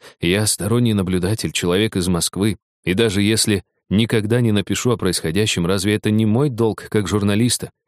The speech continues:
Всё видеть, всё знать и разобраться в том, что случилось». И я тоже вышел на балкон, но встал немного в стороне от военных и райкомовца. Генерал бесстрашно крикнул в мегафон толпе:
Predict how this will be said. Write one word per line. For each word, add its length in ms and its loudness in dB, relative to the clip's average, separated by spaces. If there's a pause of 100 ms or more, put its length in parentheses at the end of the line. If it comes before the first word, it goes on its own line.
(180)
Всё 260 2
видеть, 360 0
всё 200 0
знать 320 0
и 40 2
разобраться 540 -2
в 60 -10
том, 160 0
что 180 -4
случилось». 580 -4 (640)
И 120 2
я 140 2
тоже 280 2
вышел 280 2
на 100 2
балкон, 500 0 (340)
но 220 0
встал 280 2
немного 440 2
в 40 -2
стороне 460 0
от 100 -4
военных 480 2
и 40 2
райкомовца. 680 -2 (640)
Генерал 540 2
бесстрашно 720 0
крикнул 500 0
в 80 -2
мегафон 520 0
толпе: 500 0